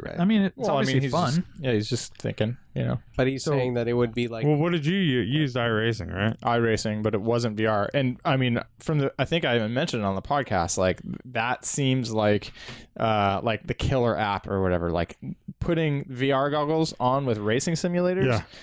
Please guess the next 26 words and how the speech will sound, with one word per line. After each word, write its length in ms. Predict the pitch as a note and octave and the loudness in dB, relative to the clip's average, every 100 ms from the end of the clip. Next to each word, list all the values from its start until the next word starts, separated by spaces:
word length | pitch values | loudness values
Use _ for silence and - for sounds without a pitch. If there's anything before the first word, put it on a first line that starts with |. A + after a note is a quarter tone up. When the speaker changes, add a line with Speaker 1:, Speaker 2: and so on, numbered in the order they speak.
| - - _ | -20 -20 _
Speaker 3:
feels 320 | E3+ F3+ D#3 | 2 2 2
like 220 | F#3 E3+ - _ _ - | 0 0 -6 _ _ -6
a, 100 | - - - - _ - | -4 -4 -8 -12 _ -2
a 80 | C#3+ | -2
huge, 680 | - - F#3+ F#3+ E3 - - - - - _ | 0 0 4 4 4 0 -6 -10 -16 -20 _
Speaker 2:
That's 260 | A#2+ B2+ - | -2 -2 0
Speaker 3:
a 40 | |
huge 300 | A3 A#3 F3+ | 2 2 4
leap 160 | G3 F#3+ | 2 2
forward. 320 | G#3 F3+ B2 | 2 2 2
Like, 220 | C3 A#2+ - - - | 0 -2 -8 -6 -2
it 120 | D3 | -2
seems 220 | F3+ E3 | -2 0
like 140 | D#3+ | 0
a 20 | B2+ | -2
total 360 | - F3 F3+ | -2 0 0
game 200 | C#3+ C#3 | 2 0
changer. 400 | B2 A#2+ G#2 G2 | 0 0 0 0
I 100 | - | 0
really 280 | A2+ B2 C3+ | 0 0 2
wanna 200 | B2+ A#2 | 2 0
try 240 | - G2 F#2+ | 0 2 0
it. 100 | - - - - | -4 -20 -16 -4
Speaker 2:
Yeah. 220 | A2 G2+ - | -2 -2 -2
Speaker 3:
I 100 | - | -2
mean, 200 | D3 C#3+ | 0 0